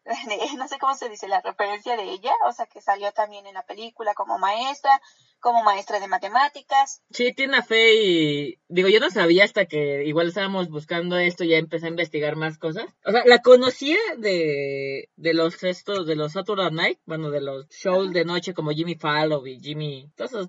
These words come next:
Speaker 2: Jimmys, pero sí, hasta que dije, "Órale", o sea, que se basó en un libro de autoayuda para poder
Speaker 1: Ajá.
Speaker 2: escribir la película, dije, "Interesante".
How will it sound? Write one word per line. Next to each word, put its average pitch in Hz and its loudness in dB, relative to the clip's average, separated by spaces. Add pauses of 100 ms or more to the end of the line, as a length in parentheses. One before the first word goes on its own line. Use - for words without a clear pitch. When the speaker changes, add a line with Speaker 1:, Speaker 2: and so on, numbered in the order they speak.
(100)
Speaker 2:
Jimmys, 180 -4
pero 170 2
sí, 208 -4
hasta 190 -2
que 170 -6
dije, 180 -6
"Órale", 220 2
o 185 6
sea, 196 0
que 185 -6
se 185 0
basó 175 0
en 220 0
un 220 -2
libro 220 0
de 190 4
autoayuda 160 2 (100)
para 143 0
poder 160 6
Speaker 1:
Ajá. 185 10
Speaker 2:
escribir 175 4
la 185 4
película, 156 4
dije, 139 -6
"Interesante". 147 -6